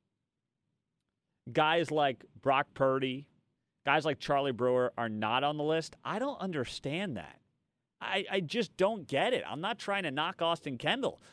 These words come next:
but the guy's never played a snap of co-, well, he's played a snap of college football, but he's barely played any <laughs> college football, right? I mean, where is this coming from?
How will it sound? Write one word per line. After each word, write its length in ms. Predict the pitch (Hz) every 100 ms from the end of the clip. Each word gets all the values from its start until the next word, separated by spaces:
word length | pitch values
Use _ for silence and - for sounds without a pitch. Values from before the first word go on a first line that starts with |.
| _ -
but 100 | 196
the 60 |
guy's 240 | 247 294 240
never 220 | 254 220
played 240 | 254 269
a 20 |
snap 340 | 196 220 226 262
of 120 | 196
co-, 100 | 214
well, 100 | 226
he's 120 | 226
played 220 | - 240 175
a 40 |
snap 340 | - 202 226
of 60 | -
college 300 | 143 110 104
football, 480 | - 113 113 107 - - - -
but 120 | 202
he's 140 | 214
barely 460 | 147 208 247 277 220
played 280 | - 214 202
any 260 | 208 233 240
<laughs> 0 |
college 520 | - - 196 196 156
football, 720 | - - 320 - 139 87 80 - _ _ _ _ _ _ _ - - _ _
right? 260 | - 190 277
I 80 | 226
mean, 160 | 220
where 180 | 196 262
is 120 | 302
this 160 | 302 -
coming 380 | - 233 320 285
from? 480 | - 107 80 73